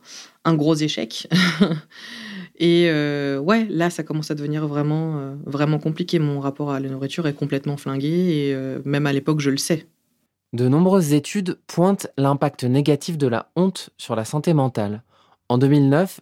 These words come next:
Speaker 2: Sarah Derubais et Tom Hollenstein, deux chercheurs canadiens, ont étudié l'impact de cette émotion sur cent quarante adolescents de onze à seize ans. Résultat, ceux et celles qui ont le plus souvent honte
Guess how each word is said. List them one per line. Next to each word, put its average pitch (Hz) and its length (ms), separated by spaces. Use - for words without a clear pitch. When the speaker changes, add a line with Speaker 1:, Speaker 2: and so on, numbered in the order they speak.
Speaker 2:
Sarah 147 360
Derubais 135 500
et 123 100
Tom 143 280
Hollenstein, 135 640
deux 135 180
chercheurs 135 400
canadiens, 147 540
ont 120 200
étudié 143 420
l'impact 143 480
de 110 180
cette 110 360
émotion 151 540
sur - 260
cent - 260
quarante 139 340
adolescents 120 540
de 113 220
onze 165 280
à 123 120
seize 113 260
ans. 95 140
Résultat, 120 640
ceux 160 380
et 139 80
celles 135 320
qui - 160
ont 104 60
le 101 100
plus 196 320
souvent 135 400
honte 120 400